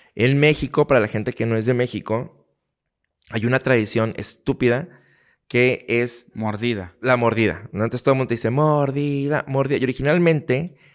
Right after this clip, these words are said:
Speaker 1: mordías el pastel y eso era todo. Pero en México, eh, bueno, Latinoamérica, creo,
Speaker 2: Sí, sí, sí.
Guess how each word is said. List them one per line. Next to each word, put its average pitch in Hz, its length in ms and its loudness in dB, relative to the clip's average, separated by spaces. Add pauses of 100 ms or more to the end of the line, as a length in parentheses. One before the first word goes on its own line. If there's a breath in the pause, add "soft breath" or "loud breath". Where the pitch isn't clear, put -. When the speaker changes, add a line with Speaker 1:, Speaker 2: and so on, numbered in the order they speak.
(300 soft breath)
Speaker 1:
mordías 120 520 4
el 143 120 2
pastel 147 460 0
y 101 100 -2
eso 104 140 -2
era 117 140 2
todo. 135 360 4
Pero 139 320 6
en 143 160 -2
México, 135 500 -4 (420 soft breath)
eh, 107 720 -2
bueno, 143 200 2
Latinoamérica, 127 640 0
creo, 123 240 2
Speaker 2:
Sí, 160 180 -6
sí, 147 140 -12
sí. 143 100 -14